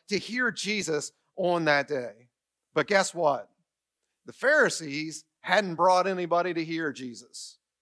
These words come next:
So let me ask you a question.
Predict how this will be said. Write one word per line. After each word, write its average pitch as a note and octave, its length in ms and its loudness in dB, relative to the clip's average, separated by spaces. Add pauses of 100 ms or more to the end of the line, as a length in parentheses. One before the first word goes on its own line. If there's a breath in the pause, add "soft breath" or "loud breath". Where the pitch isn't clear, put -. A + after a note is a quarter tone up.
(1160)
So C#3+ 160 -8
let C#3+ 100 0
me D3+ 80 2
ask D#3 180 4
you F#3 60 -2
a D3+ 40 -6
question. C3+ 420 -4